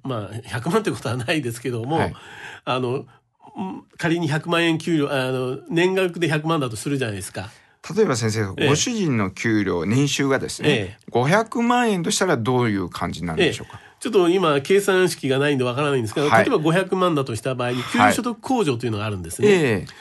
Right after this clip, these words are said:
Speaker 1: それが、えー、例えばですけど、ちょっと、えー、二百万だとしたら、
Speaker 2: はい。
Speaker 1: 三百万に対して税金がかかるわけですよ。
Speaker 2: はあはあはあはあ。
Speaker 1: ところが、
Speaker 2: はい。
Speaker 1: 例えば、えー、ふ-、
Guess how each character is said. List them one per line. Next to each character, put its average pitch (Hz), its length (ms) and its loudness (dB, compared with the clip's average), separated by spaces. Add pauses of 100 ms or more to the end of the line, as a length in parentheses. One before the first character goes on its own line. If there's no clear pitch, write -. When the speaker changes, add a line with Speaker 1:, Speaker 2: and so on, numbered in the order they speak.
Speaker 1:
そ - 140 -6
れ 233 80 0
が、 220 160 0 (140)
え 196 100 6
ー、 185 240 -2
例 311 60 2
え - 20 0
ば 180 120 2
で 143 60 -2
す 113 60 -8
け 156 60 0
ど、 127 80 0
ち 202 80 -2
ょ 165 80 -2
っ - 20 -4
と、 - 60 -10 (280)
え 147 200 4
ー、 - 20 4
二 147 140 4
百 160 200 2
万 160 160 4
だ 117 120 -4
と 107 100 -6
し - 80 -8
た 113 160 -2
ら、 117 220 0
Speaker 2:
は 104 180 2
い。 92 100 -4 (200)
Speaker 1:
三 247 400 0
百 254 200 -2
万 247 220 0
に 165 140 0
対 127 240 -2
し - 20 -14
て 123 120 -4
税 120 180 -2
金 113 140 -4
が 101 40 -4
か - 120 -12
か 104 80 -4
る 101 60 -4
わ 87 60 -10
け 85 100 -16
で 80 60 -16
す - 100 -12
よ。 120 80 2
Speaker 2:
は 110 60 8
あ 101 60 2
は 95 100 2
あ 90 60 2
は 85 140 -6
あ - 20 -6
は 95 120 -12 (120)
あ。 - 100 -20
Speaker 1:
と 208 160 -2
こ 247 140 -2
ろ 226 120 2
が、 180 260 2
Speaker 2:
は 101 140 0
い。 98 140 -8 (220)
Speaker 1:
例 285 80 2
え 285 40 2
ば、 151 220 0 (100)
え 135 420 0
ー、 - 20 -4
ふ-、 120 160 -10